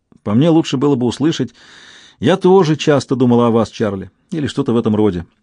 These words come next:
Впрочем, не собираюсь вам диктовать, что именно думать и как. Здесь страшно много работы. И такая неразбериха порой, что на меня в дрожь бросало при мысли увидеть вас на этих проклятых носилках.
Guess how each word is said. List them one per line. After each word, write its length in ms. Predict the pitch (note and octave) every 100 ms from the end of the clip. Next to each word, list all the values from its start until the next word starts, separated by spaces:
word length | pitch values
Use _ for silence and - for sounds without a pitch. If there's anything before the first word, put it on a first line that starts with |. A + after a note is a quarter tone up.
| _ _ _
Впрочем, 460 | - A#2 B2+ A2
не 80 | A#2
собираюсь 480 | A#2 B2 B2 A2+ F#2+
вам 220 | G#2+ G#2+
диктовать, 720 | G2 A2 A2+ A#2+ D#3 - - _ _ _ _
что 340 | - - C3+ D#3+
именно 460 | D#3 D3+ D3 C#3+
думать 340 | B2+ C#3 B2+ A#2+
и 40 |
как. 300 | A#2+ D#2+ - _ _ _ - - - _ _ _ _ _ _ -
Здесь 400 | E2+ B2 B2+ -
страшно 580 | - G#2+ C3 E3+ - C3+
много 360 | A2+ C3+ C3
работы. 500 | A#2+ G#2+ F#2+ E2+ F2+ - _ _ _ _ _
И 80 | A#2
такая 560 | - - - E3 C3
неразбериха 680 | A#2 A#2+ B2 A2 C3+ D#3+ G#2
порой, 260 | A#2+ G#2+ G2+
что 240 | - C3+ - - _ _ _ _ _ _ - -
на 100 | A2
меня 240 | C3 D3+
в 80 | C3+
дрожь 420 | E3 F#3+ D3+ -
бросало 500 | A#2 C3 - D#3+ A#2+
при 160 | A#2 B2
мысли 320 | D3+ - C3+
увидеть 380 | B2 C3+ B2+ B2+
вас 300 | C3+ B2 -
на 140 | A2+
этих 160 | A2 G2+
проклятых 440 | A#2 A2+ B2 B2
носилках. 560 | A2+ A2+ G#2+ D#2+ -